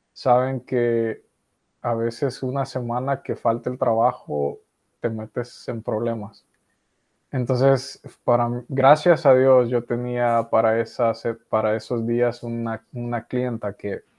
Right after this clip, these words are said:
quería un trabajo un poquito grande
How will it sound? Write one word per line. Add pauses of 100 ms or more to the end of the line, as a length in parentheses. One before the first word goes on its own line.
(520)
quería
un
trabajo
un
poquito
grande